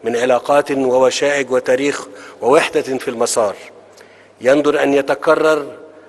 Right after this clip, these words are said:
بين أي دولتين وشعبين على مستوى العالم. نحن لدينا مصير مشترك. أخي العزيز فخامة الرئيس، الإخوة الكرام،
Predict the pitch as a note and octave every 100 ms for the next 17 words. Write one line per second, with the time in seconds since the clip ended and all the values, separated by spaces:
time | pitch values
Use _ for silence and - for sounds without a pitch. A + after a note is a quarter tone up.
0 | - A#2+ B2+ B2+ C#3 E3 D#3 C#3+ C#3+ C3+
1 | D3+ D3+ C3+ A#2+ A2+ A#2+ A#2+ G2 F#2+ -
2 | - - - - - D3 C#3+ C#3 B2+ B2+
3 | - C3+ B2 A2+ A#2 A2 G2 F2+ - -
4 | - - _ - - _ _ _ _ C#3+
5 | C#3+ D3+ C#3+ C#3+ D3+ D#3 D3 C3+ C3 C3
6 | C#3+ C#3 B2+ A#2+ - A#2 G2 - - -
7 | - - - - - - - C#3+ C#3 C#3+
8 | B2+ C3+ D3 - C3+ D3 C#3 C3+ B2+ B2
9 | G#2 - - - - - - - - A2+
10 | C3 - C#3 D3 - C#3+ C3+ A#2+